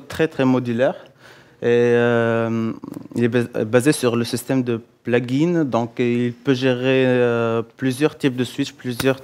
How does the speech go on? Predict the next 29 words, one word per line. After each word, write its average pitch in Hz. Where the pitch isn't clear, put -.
types, -
euh, 117
de 120
nœuds, 131
des 113
switches 113
Cisco, 127
Juniper 120
et, 110
euh, 110
des 113
switches -
OpenFlow. 135
Et, 120
euh, 120
aussi, 151
il 139
supporte 143
la 120
multi-tenancy 127
qu'on, 104
qu'on -
a 117
besoin 113
vraiment 113
dans, 107
dans 107
le 104
cloud. 101